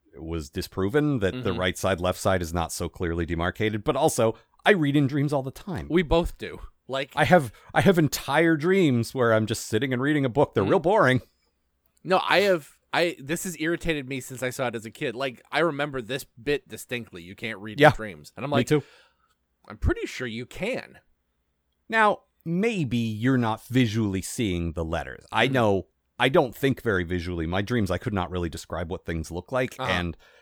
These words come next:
Speaker 1: I think way more in sounds, and I get sort of impressions. So in my head, I might be imagining I'm looking at a book, but I'm not literally seeing letters. I'm just getting the information in my head. You
Speaker 2: Yeah,
Speaker 1: know what
Speaker 2: exactly.
Speaker 1: I mean?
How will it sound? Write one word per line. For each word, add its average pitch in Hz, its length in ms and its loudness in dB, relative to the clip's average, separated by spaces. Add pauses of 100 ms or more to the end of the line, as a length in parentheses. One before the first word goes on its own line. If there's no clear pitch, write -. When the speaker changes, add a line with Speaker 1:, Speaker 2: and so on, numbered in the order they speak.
(180)
Speaker 1:
I - 100 -4
think 120 220 0
way 95 140 2
more 95 220 2
in 85 100 -2
sounds, 95 540 -2
and 82 220 -2 (400)
I 107 60 -4
get - 180 -2
sort 117 200 0
of 98 80 0
impressions. 123 720 -2
So - 400 -2 (580)
in 160 160 2
my 131 140 4
head, 127 180 6
I 104 60 6
might 101 260 2
be 104 160 0
imagining 95 520 0
I'm 87 120 -2
looking 104 320 -2
at 85 80 -2
a 82 40 -4
book, 82 260 -4
but 92 100 -2
I'm 87 100 -4
not 95 200 -4 (160)
literally 92 460 0
seeing 82 260 -4
letters. 80 380 -2
I'm 78 120 -6
just - 200 -10 (300)
getting 87 280 0
the 85 120 -2
information 80 480 -6
in 71 60 -8
my 69 140 -10
head. 73 260 -10
You 71 60 -12
Speaker 2:
Yeah, 80 100 -6
Speaker 1:
know 80 60 -6
what 78 60 -8
Speaker 2:
exactly. 80 340 -8
Speaker 1:
I 69 40 -18
mean? - 80 -20